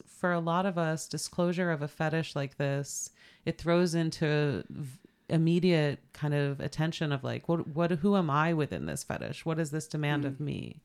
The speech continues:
Speaker 2: Yeah.
Speaker 1: And so I want to, after we take a break, to thank our sponsors for the episode, kind of slow this conversation down. And how do we baby step into fetish exploration together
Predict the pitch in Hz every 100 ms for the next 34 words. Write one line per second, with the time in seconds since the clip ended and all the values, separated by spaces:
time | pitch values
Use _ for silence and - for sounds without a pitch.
0 | - 147 131 127 123 - - - - _
1 | _ - - - _ 202 202 220 220 220
2 | 240 247 - 214 180 180 - 165 - 156
3 | 147 143 135 147 - 156 - 143 139 135
4 | - 143 143 139 139 - 135 135 131 143
5 | - 143 135 135 - 160 147 139 - 175
6 | 180 202 196 - 151 143 - 143 139 143
7 | 135 147 151 143 139 135 - 143 123 127
8 | 175 208 220 226 180 160 139 139 147 165
9 | - 143 139 - 139 147 - 139 131 131
10 | 131 123 - 143 147 143 139 - - -
11 | - - 131 127 120 139 - 170 190 190
12 | 190 208 208 214